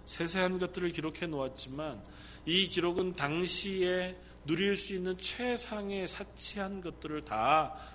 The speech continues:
기록해 놓은 것일 것입니다. 요즘으로 따지면 그 항목들이 달라지겠죠.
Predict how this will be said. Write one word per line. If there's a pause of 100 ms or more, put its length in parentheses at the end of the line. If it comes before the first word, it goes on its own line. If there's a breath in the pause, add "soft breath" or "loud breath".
기록해
놓은
것일
것입니다. (960 loud breath)
요즘으로
따지면
그
항목들이
달라지겠죠.